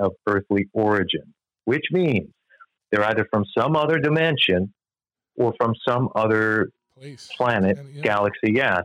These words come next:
Speaker 1: somewhere in outer space. And if those things are being admitted to, then that gives some credence to and some credibility to, um, some of the other claims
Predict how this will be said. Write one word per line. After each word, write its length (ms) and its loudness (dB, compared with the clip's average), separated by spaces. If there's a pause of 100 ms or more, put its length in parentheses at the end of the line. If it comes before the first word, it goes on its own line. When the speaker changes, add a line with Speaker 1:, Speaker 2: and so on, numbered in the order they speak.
Speaker 1:
somewhere 300 2
in 60 0
outer 220 2
space. 320 -6 (800)
And 520 0 (640)
if 120 0 (100)
those 300 0
things 260 0
are 80 -2
being 340 0
admitted 460 -2 (120)
to, 280 0 (720)
then 160 0
that 300 0
gives 200 0 (100)
some 160 0
credence 460 -2 (180)
to 440 0 (400)
and 180 -2
some 80 0
credibility 720 0 (160)
to, 240 2
um, 400 -2 (1800)
some 120 0
of 80 2
the 100 2
other 160 0
claims 420 0